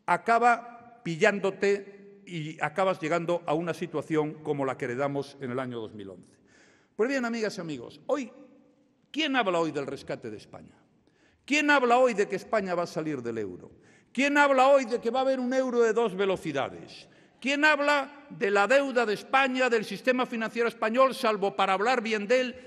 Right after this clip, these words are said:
¿Quién habla del crecimiento económico o quién habla del aumento continuado del paro? Pues no habla nadie porque, por fortuna, eso ya es historia, aunque sea historia triste,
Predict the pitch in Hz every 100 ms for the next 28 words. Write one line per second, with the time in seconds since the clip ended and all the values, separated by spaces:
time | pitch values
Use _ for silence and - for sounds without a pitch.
0 | - - 277 285 285 269 254 220 190 208
1 | 202 202 247 240 220 202 208 240 233 226
2 | 226 226 - - 202 196 262 254 262 247
3 | 240 208 208 196 208 247 226 220 208 185
4 | 185 170 170 147 135 117 - 101 - -
5 | _ _ - 208 202 294 277 262 247 240
6 | 226 220 226 190 185 180 170 170 156 220
7 | 202 196 - - - 220 202 170 180 185
8 | 190 175 - 220 190 185 170 156 147 185
9 | 170 - 180 170 156 - 156 - - 156